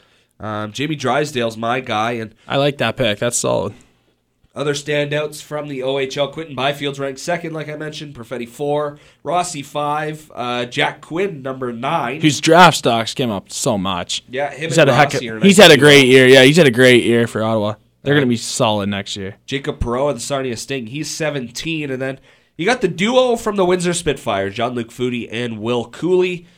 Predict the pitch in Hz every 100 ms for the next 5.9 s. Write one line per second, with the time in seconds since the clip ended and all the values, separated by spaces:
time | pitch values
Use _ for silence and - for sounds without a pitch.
0 | _ _ - 131 127 143 156 147 131 196
1 | 220 143 131 123 110 - _ _ _ _
2 | _ _ - 123 135 117 135 139 131 -
3 | 165 190 - _ 113 107 113 131 180 113
4 | 104 98 123 110 110 143 147 - 135 151
5 | 113 - _ _ _ _ - 131